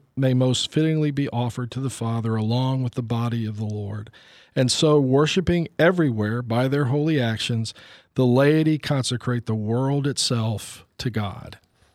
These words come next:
So there's a couple things that I think that we've always talked about, the fact that we need to, we need to,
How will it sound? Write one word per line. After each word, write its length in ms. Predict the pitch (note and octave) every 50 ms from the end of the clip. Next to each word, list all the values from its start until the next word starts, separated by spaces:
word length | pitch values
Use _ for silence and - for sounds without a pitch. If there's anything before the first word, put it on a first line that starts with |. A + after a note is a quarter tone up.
| _ _ _ - - - _ _ _ _ _ _ _ _ _ _ _ _ _ _ _ _ _ _ _ _ - F#3 F3+ - - -
So 160 | - - F3+ E3+
there's 120 | D#3 C#3
a 40 | -
couple 220 | - B3 A#3 F#3+
things 240 | - F#3 D#3+ C3+ B2+ C#3 - -
that 140 | D3 D3 C#3+
I 100 | D3 C#3
think 240 | D3 D3 G3 F#3 - -
that 260 | F3 C#3+ D3+ D3+ - E3 D3 E3 _ _
we've 240 | B3 F#3+ E3+ F#3+ F3
always 320 | E3+ F3+ F#3+ F3 D3+ C3 -
talked 280 | - D3+ C#3+ - -
about, 200 | C3 C3+ C3 -
the 80 | - A2+
fact 360 | - - C#3 C3+ C3 B2+ -
that 120 | - C3
we 140 | C3 C3 C3+
need 240 | C3+ C3+ C#3 C#3 B2+
to, 80 | B2+ A2+ - - - - -
we 160 | F3+ D#3 D3
need 200 | D3 C#3 C3+ B2
to, 80 | B2+